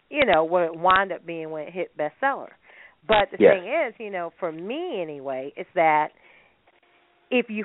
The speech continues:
Speaker 1: have a message, can you really afford to sit on that message?
Speaker 2: Yes.
Speaker 1: Can you afford for that audience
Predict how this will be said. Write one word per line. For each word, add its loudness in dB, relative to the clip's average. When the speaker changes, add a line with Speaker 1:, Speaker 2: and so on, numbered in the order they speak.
Speaker 1:
have 2
a -6
message, -14
can 2
you -8
really -2
afford -6
to -14
sit -6
on -6
that -12
message? -18
Speaker 2:
Yes. -10
Speaker 1:
Can -2
you 2
afford -2
for -8
that 0
audience -2